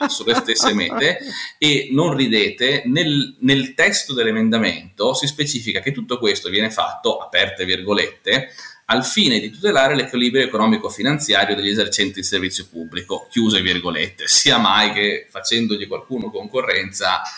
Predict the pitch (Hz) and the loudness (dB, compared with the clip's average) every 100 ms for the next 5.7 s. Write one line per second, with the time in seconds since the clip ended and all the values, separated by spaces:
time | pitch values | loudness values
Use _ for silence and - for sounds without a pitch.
0 | - - 294 98 262 214 220 - - - | -16 -6 -2 0 0 -2 -4 -2 0 2
1 | 113 85 - 123 101 - 113 - 104 101 | 2 0 -2 -2 -2 -2 -2 -2 0 0
2 | - 98 90 87 98 - - 73 - - | 0 -2 -2 0 -2 -2 -8 -14 -10 -10
3 | - - - - 170 156 160 156 139 135 | -12 -16 -20 4 8 8 8 6 4 2
4 | 127 123 127 - 120 139 127 131 120 123 | -2 -2 -2 -2 -2 0 2 2 2 2
5 | 104 101 120 120 107 123 101 | 0 -2 -6 -6 -8 -10 -14